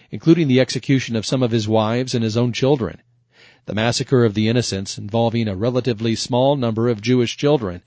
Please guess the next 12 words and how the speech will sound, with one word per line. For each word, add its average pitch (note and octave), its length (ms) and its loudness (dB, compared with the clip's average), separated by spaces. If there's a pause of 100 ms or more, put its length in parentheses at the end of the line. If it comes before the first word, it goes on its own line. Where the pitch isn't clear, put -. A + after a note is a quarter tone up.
(360)
was A#2+ 140 2
just C3+ 340 2
another C#3+ 300 4
ruthless B2+ 560 4
act F2+ 320 -2 (280)
in - 80 -6
a G2+ 60 -2
long A#2 420 2
list D3 300 2
of G#2 160 0
ruthless A2 480 2
acts - 480 -8